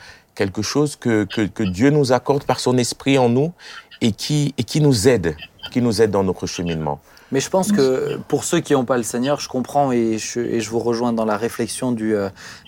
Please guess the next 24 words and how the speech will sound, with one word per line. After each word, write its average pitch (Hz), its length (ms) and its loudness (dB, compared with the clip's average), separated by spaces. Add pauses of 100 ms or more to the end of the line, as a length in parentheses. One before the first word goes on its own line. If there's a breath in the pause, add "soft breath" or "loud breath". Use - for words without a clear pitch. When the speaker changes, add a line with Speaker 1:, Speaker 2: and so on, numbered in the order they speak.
Speaker 2:
du, 107 160 -6
cette 117 220 -2
quête 123 260 -2
identitaire, 120 560 0
en 104 40 -4
fait, - 240 -10
cette - 220 -8
quête 117 200 -4
de 113 100 -6
qui, 127 340 -8
qui 135 240 -6
je 120 140 -4
suis. 165 400 -4 (360 loud breath)
Et, - 460 -2
et, 208 60 -2 (140)
et, 175 200 2 (160)
et 175 80 4
finalement, 196 540 2
c'est 175 160 0
aussi 165 240 2
appartenir 147 500 0
à 147 60 4
un 143 60 2
groupe. 131 240 0